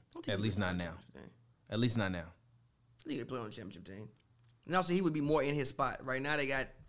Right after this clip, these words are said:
Speaker 1: Wiggins and Oubre kind of both playing. I don't know what they playing. Like, they kind of
Speaker 2: So you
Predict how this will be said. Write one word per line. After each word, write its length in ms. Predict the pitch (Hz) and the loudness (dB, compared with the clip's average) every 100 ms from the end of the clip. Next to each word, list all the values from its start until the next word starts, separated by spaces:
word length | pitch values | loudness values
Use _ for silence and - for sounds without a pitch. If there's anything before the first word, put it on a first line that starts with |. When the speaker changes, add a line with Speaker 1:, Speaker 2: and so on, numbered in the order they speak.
| - - - | -20 -20 -4
Speaker 1:
Wiggins 440 | 139 139 143 131 | 0 2 2 0
and 460 | 131 139 139 135 131 | -2 0 2 2 0
Oubre 480 | 139 135 131 123 113 - | 0 2 2 0 -4 -12
kind 220 | - 143 | 4 4
of 180 | 123 113 | 4 2
both 300 | 123 135 131 | 4 4 2
playing. 320 | 143 131 123 | -2 0 0
I 100 | - | 4
don't 140 | 135 131 | 4 4
know 80 | 127 | 2
what 180 | 127 | 0
they 100 | 123 | -2
playing. 320 | 117 123 110 104 - - _ _ | -4 -6 -8 -10 -16 -20 _ _
Like, 160 | 127 123 | -2 0
they 100 | 135 | 0
kind 220 | 151 139 | 2 4
of 60 | |
Speaker 2:
So 0 | |
you 40 | 110 | 6